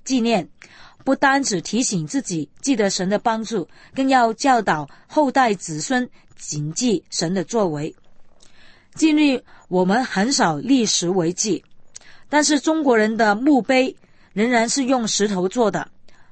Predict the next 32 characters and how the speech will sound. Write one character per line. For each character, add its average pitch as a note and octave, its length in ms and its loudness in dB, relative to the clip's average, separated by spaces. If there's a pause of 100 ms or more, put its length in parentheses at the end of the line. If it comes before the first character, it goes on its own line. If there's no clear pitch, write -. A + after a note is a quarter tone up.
(240)
上 D4 240 0
面 C4+ 220 2
刻 C#4 160 2
有 F3+ 260 0 (400)
死 - 260 -2
者 F3 220 0
的 F3+ 240 2
姓 C4+ 240 -2
名、 F#3+ 320 0 (240)
出 C#4+ 240 0
生、 C#4+ 320 0 (280)
死 - 260 -4
亡 F3+ 240 0
的 G3+ 340 2
日 A#3+ 220 -2
期 B3+ 400 -2 (160)
和 G#3+ 120 -2
简 E3+ 280 -4
单 A3 160 -2
的 G3+ 100 -2
生 A#3+ 260 -6
平。 D#3+ 300 -8 (1600)
弟 D4+ 120 4
兄 D4+ 140 4
姊 G#3+ 160 -2
妹， G#3 240 2
你 G3 160 2
有 G3+ 100 4
没 C4+ 120 2
有 C4 100 4
想 E3+ 300 -2
过 A3+ 280 0